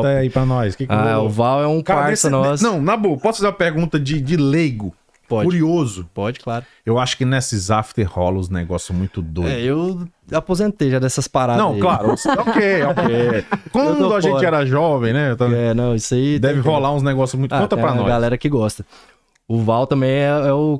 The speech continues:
Speaker 1: outro camisa dez. Esse aí não dorme não, viu? Aí gosta. A gente fez um, uma festa agora na sexta passada. E aí eu toquei. A gente fez um after, né? Depois do,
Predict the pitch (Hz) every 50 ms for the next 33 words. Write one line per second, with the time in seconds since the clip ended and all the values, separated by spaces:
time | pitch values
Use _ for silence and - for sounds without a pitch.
0 | - 139 143 147 143 - 180 170 175 170 190 180 165 139 131 127 123 123 - -
1 | 139 135 143 156 160 165 165 156 165 185 185 165 131 123 123 120 127 143 156 143
2 | - _ - - 110 127 135 120 113 110 107 - 120 117 131 135 - - 147 143
3 | 147 156 151 143 131 135 135 - - 131 123 - 127 117 117 113 113 113 113 110
4 | 107 104 101 95 92 98 - - - 104 - - - - 117 113 - - - 104
5 | 113 131 139 117 92 90 _ _ _ - 98 98 104 104 110 - 135 127 - -
6 | 113 110 110 104 98 104 101 98 101 - - 107 110 123 113 107 104 - - 101
7 | 95 104 107 104 98 - 98 101 101 104 107 104 98 90 90